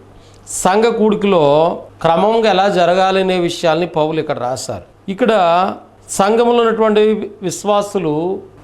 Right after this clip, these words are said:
దేవుని మాటలు వింటూ దేవుని మాటలు ప్రకటిస్తున్నప్పుడు జరిగేటువంటి కార్యక్రమం. అలా కాకుండా వే-, వేరే కార్యాలు జరిగితే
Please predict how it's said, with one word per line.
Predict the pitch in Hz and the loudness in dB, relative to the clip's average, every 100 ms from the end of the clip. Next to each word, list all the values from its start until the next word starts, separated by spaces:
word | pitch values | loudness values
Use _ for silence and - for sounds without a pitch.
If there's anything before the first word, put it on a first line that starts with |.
| 147 | 2
దేవుని | 202 220 214 | 4 6 6
మాటలు | 190 196 190 190 | 6 4 2 4
వింటూ | 185 160 202 | 4 4 2
దేవుని | 190 180 196 202 | 6 6 6 4
మాటలు | 185 175 175 | 2 2 -2
ప్రకటిస్తున్నప్పుడు | - 156 151 175 - 185 175 170 - 185 156 147 170 175 - - - - - | 0 0 0 -8 -8 -4 -2 -2 -4 -2 0 0 0 -4 -8 -20 -20 -20 -20
జరిగేటువంటి | 127 170 208 214 190 190 | 0 4 6 4 4 0
కార్యక్రమం. | 175 160 160 160 131 104 - - - | 2 4 4 2 -2 -4 -12 -20 -2
అలా | 175 220 | 2 4
కాకుండా | 202 190 196 202 180 160 135 147 175 - - _ _ _ _ _ 135 | 4 2 2 -2 2 4 6 4 0 -6 -20 _ _ _ _ _ -4
వే-, | 135 175 170 | 2 4 4
వేరే | 170 214 247 240 | 4 6 6 4
కార్యాలు | 220 202 208 | 2 2 0
జరిగితే | 190 180 196 170 185 165 175 185 | -2 -2 -2 -2 -2 0 0 -4